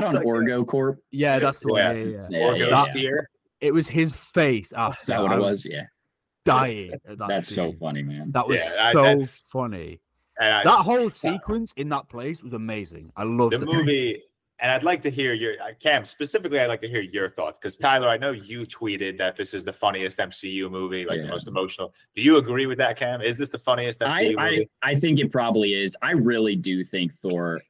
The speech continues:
Speaker 2: Ragnarok is one of the funnier.
Speaker 1: Yeah.
Speaker 2: But
Speaker 3: That'd
Speaker 2: I,
Speaker 3: be,
Speaker 2: this
Speaker 3: yeah,
Speaker 2: is
Speaker 3: that'd
Speaker 2: probably
Speaker 3: be
Speaker 2: number
Speaker 3: amazing.
Speaker 2: one.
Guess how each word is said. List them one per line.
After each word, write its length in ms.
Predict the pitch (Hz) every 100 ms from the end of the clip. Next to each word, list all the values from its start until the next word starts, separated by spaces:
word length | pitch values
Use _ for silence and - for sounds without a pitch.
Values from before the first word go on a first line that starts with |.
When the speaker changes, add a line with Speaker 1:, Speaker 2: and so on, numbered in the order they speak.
| _ -
Speaker 2:
Ragnarok 720 | 98 87 78 78 73 71 71 -
is 180 | 87 82
one 200 | 87 82
of 120 | 80
the 60 | - _
funnier. 380 | 87 80 73 71
Speaker 1:
Yeah. 100 | 90
Speaker 2:
But 140 | -
Speaker 3:
That'd 120 | - 135
Speaker 2:
I, 40 |
Speaker 3:
be, 220 | 127 113
Speaker 2:
this 180 | 147 127
Speaker 3:
yeah, 100 | 90
Speaker 2:
is 60 | 85
Speaker 3:
that'd 80 | 92
Speaker 2:
probably 340 | 123 110 110
Speaker 3:
be 60 | 98
Speaker 2:
number 260 | 95 87
Speaker 3:
amazing. 140 | 82 78
Speaker 2:
one. 200 | 71